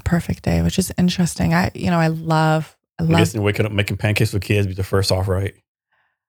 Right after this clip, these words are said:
Speaker 1: Mm, no.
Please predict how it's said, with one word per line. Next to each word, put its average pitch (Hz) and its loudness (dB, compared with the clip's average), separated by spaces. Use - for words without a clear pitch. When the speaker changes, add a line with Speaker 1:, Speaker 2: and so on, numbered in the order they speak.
Speaker 1:
Mm, 233 2
no. 190 2